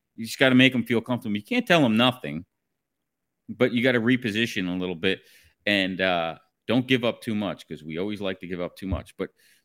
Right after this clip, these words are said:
top performers, fifty percent less on product.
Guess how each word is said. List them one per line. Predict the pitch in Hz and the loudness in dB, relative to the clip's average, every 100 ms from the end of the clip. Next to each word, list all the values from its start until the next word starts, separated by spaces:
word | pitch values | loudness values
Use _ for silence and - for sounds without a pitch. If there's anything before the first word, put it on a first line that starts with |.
| - | -8
top | 117 135 | -2 -2
performers, | 139 127 135 123 101 - - - | -2 -2 0 0 0 -6 -10 2
fifty | 220 - - 185 160 - - | 4 4 -2 -4 -4 -10 -10
percent | 143 - - 143 127 - _ _ | -10 -8 -2 2 2 -2 _ _
less | 87 101 117 113 | -4 2 2 2
on | 92 87 | -4 -4
product. | - 104 82 76 | 0 0 0 -4